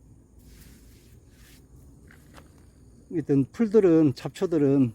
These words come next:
빨리빨리 잡아줘야 되는데요. 저는 지금 여기에 김장, 배추,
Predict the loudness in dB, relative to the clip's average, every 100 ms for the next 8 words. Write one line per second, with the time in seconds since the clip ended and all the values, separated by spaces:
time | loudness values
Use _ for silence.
0 | -10 -8 -6 -4 -4 -4 -4 0 2 0
1 | -2 -2 -2 -4 -6 -16 -20 -20 -20 _
2 | _ _ -20 -20 -20 -20 -20 -20 -20 _
3 | -20 -20 -20 _ _ -20 -20 -20 -20 -20
4 | _ _ _ 0 2 4 0 -4 -14 -16
5 | -6 -2 -2 -2 -6 -2 0 2 2 2
6 | -4 -12 _ _ _ -20 -20 -20 _ _
7 | -2 0 2 0 -4 -12 -20 -12 -6 -6
8 | -6 -14